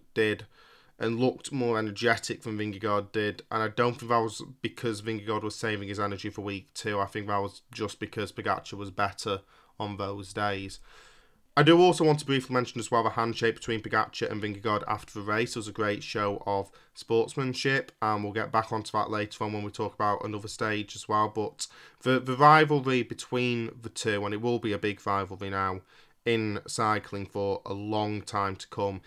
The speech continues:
it is a friendly rivalry, and it's a rivalry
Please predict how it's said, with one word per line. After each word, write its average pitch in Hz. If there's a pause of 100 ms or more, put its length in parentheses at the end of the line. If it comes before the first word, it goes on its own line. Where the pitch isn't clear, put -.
(220)
it 127
is 127
a 131
friendly 123
rivalry, 139 (500)
and 120
it's -
a 127
rivalry 110